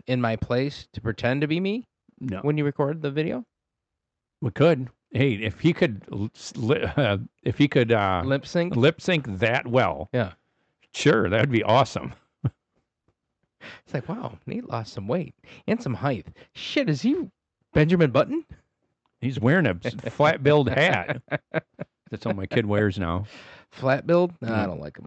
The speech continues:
Speaker 1: already. So,
Speaker 2: Yeah.
Speaker 1: so what did you do magically to
Speaker 2: I
Speaker 1: this
Speaker 2: don't.
Speaker 1: board? I,
Speaker 2: That's
Speaker 1: I
Speaker 2: just a
Speaker 1: like, no, no,
Speaker 2: setting.
Speaker 1: no, no. You told me.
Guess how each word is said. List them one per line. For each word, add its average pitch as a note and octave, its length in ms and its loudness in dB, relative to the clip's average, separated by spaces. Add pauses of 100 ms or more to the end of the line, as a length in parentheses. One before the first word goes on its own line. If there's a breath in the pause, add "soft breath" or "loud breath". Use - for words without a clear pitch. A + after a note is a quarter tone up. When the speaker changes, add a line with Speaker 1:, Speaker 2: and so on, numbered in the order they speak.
Speaker 1:
already. A#1 300 -18 (920 soft breath)
So, G2+ 100 -8
Speaker 2:
Yeah. G2 160 -6 (1200 loud breath)
Speaker 1:
so F3 220 4
what D#3+ 320 2
did F#3 180 2
you F3+ 100 -4
do E3+ 280 -2
magically D3+ 560 0
to C#3+ 120 -8
Speaker 2:
I - 40 -4
Speaker 1:
this - 120 2
Speaker 2:
don't. - 100 -2
Speaker 1:
board? C3+ 260 4
I, C3 160 2
Speaker 2:
That's - 120 -2
Speaker 1:
I C#3 60 2
Speaker 2:
just D3+ 100 2
a D#3 40 -2
Speaker 1:
like, E3 200 2
no, D#3+ 180 4
no, G3+ 80 6
Speaker 2:
setting. G#3+ 120 6
Speaker 1:
no, F3+ 120 6
no. D3+ 140 6
You C3+ 200 4
told E3 340 6
me. C#3+ 240 -2